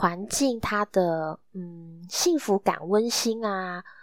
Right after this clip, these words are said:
就是温暖啊，或是一个和乐的家庭氛围，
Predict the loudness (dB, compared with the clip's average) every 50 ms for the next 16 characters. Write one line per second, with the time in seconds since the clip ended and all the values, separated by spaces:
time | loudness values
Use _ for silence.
0 | -20 -20 -20 -20 -20 _ _ _ _ -6 -6 -6 -2 -2 2 6 6 6 6 6
1 | 4 4 4 4 2 -2 -4 -8 -8 -6 -8 -8 -8 -10 -12 -4 0 2 2 2
2 | 4 2 2 4 6 4 4 6 6 6 6 8 10 10 12 10 12 10 10 8
3 | 10 8 8 6 6 4 4 4 4 2 2 -4 -8 4 4 6 6 6 0 -4
4 | -4 -4 -6 -8 -10